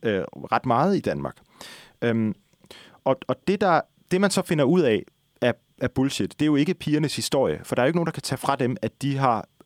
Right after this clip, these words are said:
øh, oplever vanskeligheder, de oplever, at de er syge. Og, men det er sammenkædning af deres skæbne med H P V-vaccinen, som, som, som ikke kan godtgøres.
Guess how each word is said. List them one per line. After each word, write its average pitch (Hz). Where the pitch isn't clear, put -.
øh, 131
oplever 117
vanskeligheder, 95
de 113
oplever, 104
at -
de 101
er 92
syge. 101
Og, -
men 123
det 123
er 104
sammenkædning 165
af -
deres 123
skæbne 135
med 120
H 135
P 117
V-vaccinen, 92
som, 107
som, 110
som 110
ikke 131
kan -
godtgøres. -